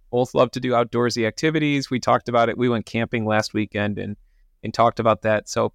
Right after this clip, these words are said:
there you go. I, uh, I actually, one of my goals is to do something like that and do, like, rock climbing or hiking or winter mountaineering, and then have it be a big group event with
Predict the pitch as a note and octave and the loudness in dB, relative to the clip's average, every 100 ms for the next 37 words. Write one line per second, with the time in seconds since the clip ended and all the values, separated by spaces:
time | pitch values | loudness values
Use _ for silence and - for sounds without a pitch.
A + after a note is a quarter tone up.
0 | _ A#2+ B2 A#2+ A2+ G#2+ _ _ - A#2+ | _ -2 0 2 0 0 _ _ -2 2
1 | B2 A#2+ A2+ - - A#2+ C#3+ - A#2 G2 | 2 2 0 -2 0 2 2 2 -2 -2
2 | B2 C#3 A#2+ A2 A#2 B2 A#2 A2+ - G#2+ | -2 0 -2 0 0 0 -2 -6 -8 -6
3 | A#2 A#2 A#2 A2+ - - _ _ - - | -2 0 0 -4 -12 -20 _ _ -14 -2
4 | C3+ C#3 D3+ B2+ A#2 A#2 A2+ - A#2 A2 | 0 0 0 0 0 2 2 0 -2 -2
5 | A2 G2 - G#2 B2+ - B2+ B2 A#2+ A#2+ | 0 -2 -2 -2 -2 -2 -2 0 0 -2
6 | A#2 A#2 A2+ A2 G2 G#2+ - _ _ - | -2 -6 -4 -4 -2 -6 -10 _ _ -20
7 | _ - D3+ D#3 - C3+ C3 B2+ B2 A#2+ | _ -2 2 2 2 0 0 0 0 0
8 | A2+ G#2+ A#2+ C3 C#3+ B2+ A#2+ A#2 A#2 A#2+ | 0 0 0 0 2 2 2 0 0 2
9 | A#2 A2+ A2+ A2+ A2+ G#2+ A2+ G#2+ A#2 A#2 | 0 -2 -2 0 -2 0 -2 0 -2 -2
10 | - A#2+ G#2+ G#2 A2+ A2 - A#2+ A2 | -2 -4 -2 0 0 0 -4 -4 -4